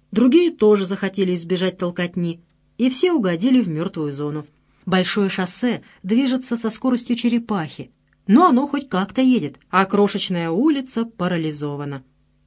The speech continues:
Развернуться невозможно. Я на дороге с односторонним движением. Впереди лимузин, сзади малолитражка.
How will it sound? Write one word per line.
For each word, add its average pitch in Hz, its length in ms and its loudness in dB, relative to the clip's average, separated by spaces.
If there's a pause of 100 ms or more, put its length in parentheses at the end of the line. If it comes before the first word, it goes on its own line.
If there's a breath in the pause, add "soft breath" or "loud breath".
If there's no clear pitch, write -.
(180)
Развернуться 269 640 2
невозможно. 262 640 2 (200)
Я 202 240 4
на 214 80 4
дороге 208 380 2
с 220 100 -4
односторонним 202 640 -2
движением. 226 560 -2 (180)
Впереди 277 340 2
лимузин, 208 680 2 (160)
сзади 196 380 2
малолитражка. 170 840 -4